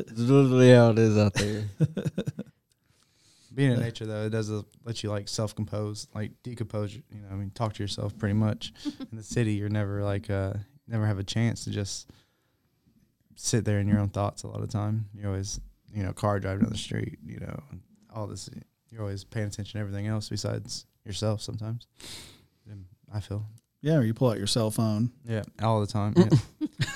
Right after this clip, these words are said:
Speaker 4: <laughs>
Speaker 2: Just because if you're bored or, you know, starting a podcast. No, just kidding.
Speaker 4: <laughs> Sterling almost walked off on that one.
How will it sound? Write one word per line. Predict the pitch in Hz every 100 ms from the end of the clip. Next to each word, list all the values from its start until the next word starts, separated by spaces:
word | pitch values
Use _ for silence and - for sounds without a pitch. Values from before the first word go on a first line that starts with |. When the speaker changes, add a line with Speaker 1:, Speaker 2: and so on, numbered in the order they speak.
| 226 233 220 - 214
Speaker 4:
<laughs> | -
Speaker 2:
Just | 160
because | - - 147
if | 139
you're | 131 127
bored | 120 127 127 127 120
or, | 113 113
you | 107
know, | 104 107 117 - -
starting | - 120 110
a |
podcast. | 110 107 107 110 110 110 - - _ _ 113
No, | 95
just | 92 - - - 214 143 - -
kidding. | 208 233 190 - 156 202 - - - - - - - - - - 117 - - - - - - - 220 226 - 220 220 220 226 226 240 220 - - 180 - - - - - - - _ - - - - - -
Speaker 4:
<laughs> | 165 -
Sterling | 113 - 127 120
almost | 117 113
walked | 120 117 117
off | 107 107
on | 107
that | 101
one. | 101